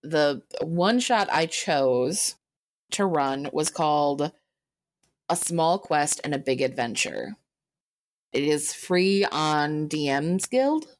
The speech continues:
So if anybody is interested, that's where it's at. But basically, you start off,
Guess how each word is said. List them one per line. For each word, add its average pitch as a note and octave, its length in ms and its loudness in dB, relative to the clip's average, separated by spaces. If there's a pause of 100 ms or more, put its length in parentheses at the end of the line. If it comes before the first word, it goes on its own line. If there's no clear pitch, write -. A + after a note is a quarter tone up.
(920)
So C#3 440 0
if - 160 -2
anybody C#3+ 380 -2
is C3+ 120 0
interested, F#3+ 720 0 (100)
that's D#3 260 -4
where E3 140 2
it's F#3 140 -2
at. C#3 260 0 (760)
But D#3+ 340 2 (640)
basically, A#3+ 460 0
you F#3 100 2
start G#3 360 2
off, D#3+ 600 0